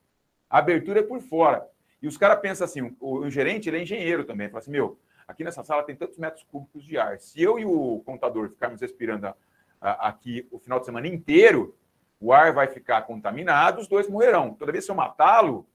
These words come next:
eu tenho chance de sobreviver na segunda e terça-feira, quando eles chegam no banco e abrem o cofre."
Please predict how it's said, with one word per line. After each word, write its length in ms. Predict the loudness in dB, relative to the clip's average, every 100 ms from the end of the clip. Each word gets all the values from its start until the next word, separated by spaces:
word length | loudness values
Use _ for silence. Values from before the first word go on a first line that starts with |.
| _ _ _ _ -8
eu 80 |
tenho 140 | -6 -6
chance 200 | -8 -8
de 40 |
sobreviver 420 | -6 -6 -4 -2
na 100 | -4
segunda 300 | -6 -10 -10
e 40 | -8
terça-feira, 420 | -6 -4 -4 -4
quando 200 | -4 -6
eles 120 | -8
chegam 320 | -4 -2 -2
no 100 | -4
banco 380 | -4 -2 -4 -8 _ _ _ 0
e 140 | 4
abrem 340 | 6 6 4
o 80 | -2
cofre." 400 | -2 -2 -2 -4